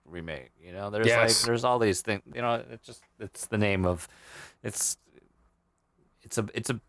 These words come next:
Speaker 1: it's a profit-, it's a viable business model for the industry to,
Speaker 2: Absolutely.
Speaker 1: to, to, to do these things. So, um, the last thing I, I wanna touch on, and man, I, I went back and forth about this a million times.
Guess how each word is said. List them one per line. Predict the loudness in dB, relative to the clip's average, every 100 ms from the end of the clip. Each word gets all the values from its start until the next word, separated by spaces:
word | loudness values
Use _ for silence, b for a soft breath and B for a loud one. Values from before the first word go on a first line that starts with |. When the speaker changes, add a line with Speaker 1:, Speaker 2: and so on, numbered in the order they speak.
| -6
Speaker 1:
it's | 0 2
a | 2 -4 _ -4
profit-, | 2 2 2 -2 0
it's | 0
a | -2 -4 -2
viable | 2 4 4 4 4 0 -6 _ _
business | -4 -4 -4
model | -2 -2 -4 b b b b _
for | -14
the | -10 -10
industry | -8 -6 -8 -4
to, | -2
Speaker 2:
Absolutely. | 2 2 2 0
Speaker 1:
to, | -10 -14
to, | -14
to | -14
do | -14
these | -12 -14
things. | -18 -20
So, | -20 -20 -20 -20 -20 -20 _ _ 2
um, | 4 6 6 6 4 4
the | 4
last | 4 4
thing | 4
I, | 4 4
I | 4 4
wanna | 4
touch | 4 2 4
on, | 4 4
and | 2 0
man, | 2 4 4
I, | 4 2 2
I | 2
went | 2 2
back | 0 0
and | 0
forth | 2 2 2
about | 2 4
this | 2 0
a |
million | 0 0 2 4 2 0
times. | -2 -4 -6 -10 -12